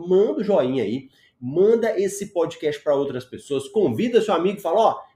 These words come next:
amanhã, sete e vinte e sete, o Marcelo vai tá falando aí umas oportunidades. Dá um pulinho lá. Tudo bem? Tenha um excelente dia.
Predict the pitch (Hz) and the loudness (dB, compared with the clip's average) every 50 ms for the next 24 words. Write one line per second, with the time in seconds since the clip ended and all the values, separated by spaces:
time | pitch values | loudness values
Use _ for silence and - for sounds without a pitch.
0 | _ _ - 240 285 294 277 254 262 269 - - - - 262 269 269 262 - 233 | _ _ -4 -4 -2 -2 0 0 0 0 -2 -2 -6 -8 -6 -6 -6 -6 -8 -8
1 | 208 233 220 214 - - 202 214 220 214 214 - - _ _ _ _ _ - 220 | -6 -6 -8 -8 -8 -6 -4 -4 -4 -4 -8 -10 -18 _ _ _ _ _ -4 -2
2 | 226 220 226 202 156 147 - - 190 185 190 185 185 175 180 175 165 - 175 160 | 0 0 0 0 0 -2 0 0 2 2 2 0 0 -2 -4 -8 -10 -6 -2 -2
3 | 151 156 151 151 147 147 165 175 180 170 180 180 175 - 170 160 160 170 156 131 | 0 2 2 2 4 4 4 4 2 0 -2 -4 -4 -4 -8 -8 -6 -6 -6 -4
4 | 113 101 95 90 78 - - - _ - 156 196 214 214 - 156 123 117 117 117 | -4 -4 -6 -8 -10 -12 -16 -20 _ -8 -6 -4 -4 -4 -4 -4 -2 -2 0 -2
5 | 104 92 - - _ _ _ _ _ _ _ _ _ _ _ _ _ _ _ - | -2 -4 -6 -10 _ _ _ _ _ _ _ _ _ _ _ _ _ _ _ 0
6 | 294 320 277 269 294 349 403 - - - - _ _ _ _ _ _ _ _ _ | 0 2 4 6 4 4 4 0 -4 -12 -20 _ _ _ _ _ _ _ _ _
7 | _ - 180 185 208 214 208 202 202 208 196 202 - - - 214 196 175 156 151 | _ 4 4 6 6 6 2 2 0 -2 -4 -4 -6 -6 -4 -2 -2 0 0 -2
8 | 147 143 147 165 180 220 240 247 - 247 190 135 135 143 156 170 170 170 - | 0 2 2 2 2 0 -2 -4 -6 -6 -4 -2 0 2 2 2 2 -2 -8